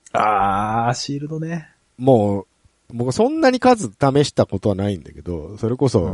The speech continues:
Speaker 1: ん。
Speaker 2: ベルデンとカナレぐらいしか試したことないけど、
Speaker 1: うん。
Speaker 2: 初めて、ずっとカナレの、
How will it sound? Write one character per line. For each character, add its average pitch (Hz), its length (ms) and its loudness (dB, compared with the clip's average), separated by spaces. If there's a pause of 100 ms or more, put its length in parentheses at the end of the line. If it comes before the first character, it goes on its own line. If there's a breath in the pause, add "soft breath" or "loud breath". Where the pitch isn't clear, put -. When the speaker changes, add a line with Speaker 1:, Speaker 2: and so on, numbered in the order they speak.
Speaker 1:
ん。 78 100 -16 (200)
Speaker 2:
ベ 107 160 4
ル 120 100 2
デ 123 140 4
ン 127 120 -4
と 113 340 2 (880)
カ - 140 -4
ナ 120 140 0
レ 127 120 2
ぐ 127 80 4
ら 117 100 4
い 85 40 -6
し - 100 -12
か 95 160 -4
試 104 80 -2
し - 40 -6
た 92 80 -8
こ 80 60 -12
と 76 80 -18
な 98 120 -4
い 85 60 -8
け 71 100 -12
ど、 80 340 -4 (420)
Speaker 1:
う 98 80 -4
ん。 85 300 -4 (280 soft breath)
Speaker 2:
初 185 240 0
め 233 120 6
て、 139 300 4 (220)
ず 156 140 0
っ 202 40 -2
と 208 100 0
カ 214 160 2
ナ 175 160 4
レ 92 200 0 (500)
の、 95 280 -6